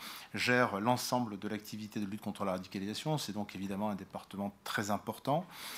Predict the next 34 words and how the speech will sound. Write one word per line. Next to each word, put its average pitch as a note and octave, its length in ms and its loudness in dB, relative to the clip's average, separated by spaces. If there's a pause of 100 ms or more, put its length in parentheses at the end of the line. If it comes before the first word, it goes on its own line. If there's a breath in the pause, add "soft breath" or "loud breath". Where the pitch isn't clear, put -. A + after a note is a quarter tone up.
(380 loud breath)
Et, C3+ 240 8
euh, G#2 720 6 (200)
il, B2+ 320 4
euh, A2 260 6
a C3 240 10
également, A#2 500 2
il C#3 120 0
s'appuie C#3 580 -2
à A#2 60 4
l'origine G#2 560 -2
sur, B2 400 -2
euh, F2+ 120 -6
le G2 120 -6
fameux G#2 320 -4 (100)
cnap, C3+ 340 0
la G2 100 -4
plateforme, G#2 600 -4 (460 loud breath)
euh, F#2 160 -6 (140)
de A#2 260 0
avril, A#2 480 2
euh, G#2 220 2
deux G#2 220 0
mille A2+ 200 -2
quatorze, D3 460 4
c'est-à-dire G#2+ 420 -2
celle A2 320 0
qui G#2+ 260 0
est G#2 220 -4 (120)
articulée A2 440 -4
autour G#2+ 240 -4
du G#2 80 -8
fameux A2 280 0
numéro G#2 360 0
vert, B2 300 0